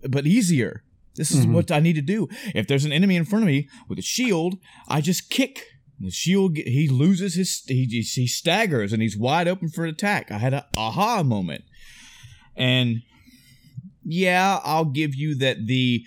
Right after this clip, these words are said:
Speaker 1: uh, what the two enemies tell me about the ogre was a kind of an aha moment. Still was a little bit disjointed.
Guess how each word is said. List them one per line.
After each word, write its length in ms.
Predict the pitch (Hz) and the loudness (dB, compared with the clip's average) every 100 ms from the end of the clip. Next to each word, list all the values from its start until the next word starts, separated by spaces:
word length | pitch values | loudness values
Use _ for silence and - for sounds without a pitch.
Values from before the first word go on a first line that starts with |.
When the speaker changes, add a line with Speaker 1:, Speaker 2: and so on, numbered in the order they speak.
| - - - - _ | -10 -18 -20 -20 _
Speaker 1:
uh, 500 | 117 123 120 117 113 - | -2 0 2 2 0 -2
what 380 | 107 131 - 110 | -2 -2 -2 0
the 400 | 127 123 110 98 | 2 2 2 -2
two 560 | - 139 131 127 117 101 - - | -2 0 0 0 -2 -6 -14 -4
enemies 360 | 123 131 120 - | -2 0 -2 -2
tell 260 | 135 135 | -2 0
me 160 | 139 139 | 0 0
about 300 | 110 117 113 | 0 0 -2
the 140 | 95 | -2
ogre 500 | 113 156 123 110 101 | 0 0 0 -2 -2
was 320 | 98 110 104 | -2 -2 0
a 220 | 117 104 98 | 0 0 -2
kind 320 | - 117 135 | -6 -4 -4
of 80 | 170 | -4
an 80 | 165 | -4
aha 380 | 175 185 190 190 | -4 -2 -2 -2
moment. 420 | 196 202 220 220 - - - - _ | -2 -2 -4 -8 -18 -20 -20 -20 _
Still 360 | - - 185 180 | -12 -4 -2 0
was 140 | 180 | 0
a 40 | 165 | 0
little 160 | 170 | -2
bit 180 | 160 143 | -2 -2
disjointed. 680 | 131 - - 120 98 60 - | -4 -4 -2 -2 -2 -4 -10